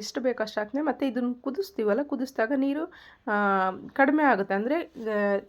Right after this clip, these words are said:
ಥಿಕ್ನೆಸ್ ಕಡಿಮೆ ಆಗ್ತಾ ಹೋಗುತ್ತೆ. ಸ್ವಲ್ಪ ನೀರು ಹಾಕ್ಕೊಂಡು ಖಾರ ಹಾಕಿದಾಗ,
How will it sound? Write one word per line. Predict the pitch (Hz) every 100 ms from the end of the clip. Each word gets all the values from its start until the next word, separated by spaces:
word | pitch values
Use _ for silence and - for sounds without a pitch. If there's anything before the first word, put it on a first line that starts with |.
| -
ಥಿಕ್ನೆಸ್ | - - 302 -
ಕಡಿಮೆ | 226 233 240
ಆಗ್ತಾ | 240 220 208
ಹೋಗುತ್ತೆ. | 190 190 330
ಸ್ವಲ್ಪ | 269 269 285 294 262
ನೀರು | 240 233
ಹಾಕ್ಕೊಂಡು | 220 226 214 254 427 - - - -
ಖಾರ | 220 214
ಹಾಕಿದಾಗ, | 214 202 - 202